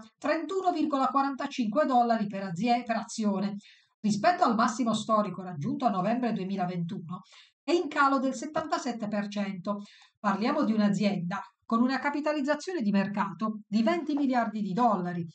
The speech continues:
e un volume medio giornaliero scambiato di otto milioni di azioni.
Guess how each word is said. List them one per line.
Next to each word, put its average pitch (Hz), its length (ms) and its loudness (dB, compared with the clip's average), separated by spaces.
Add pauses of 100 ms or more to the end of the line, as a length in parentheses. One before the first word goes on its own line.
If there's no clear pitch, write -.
(300)
e 202 80 -2
un 208 100 8
volume 220 400 4
medio 196 340 0
giornaliero 180 540 -2
scambiato 190 720 -6 (380)
di 359 80 -2
otto 339 300 0
milioni 262 400 0
di 214 100 -4
azioni. 208 640 0